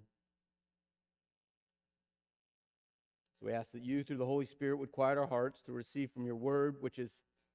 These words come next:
a gift that you've given to us that's infallible, inspired by you,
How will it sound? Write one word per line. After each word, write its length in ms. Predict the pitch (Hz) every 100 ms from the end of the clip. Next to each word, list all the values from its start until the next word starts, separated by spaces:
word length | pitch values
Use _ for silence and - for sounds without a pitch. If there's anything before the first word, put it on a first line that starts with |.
| _ _ _ _ _ _ _ _ _ _ _ _ _ _ _ -
a 60 |
gift 440 | 107 127 151 - -
that 100 | 123
you've 200 | 131 123
given 220 | 143 139
to 220 | 135 123
us 240 | 110 110 110 - _ _ _ _ _
that's 140 | - - _ _ _ _ _ _ _ _ _
infallible, 640 | 117 - 131 127 123 113 120
inspired 580 | 113 - - 120 117 104
by 140 | 113
you, 480 | 110 110 110 107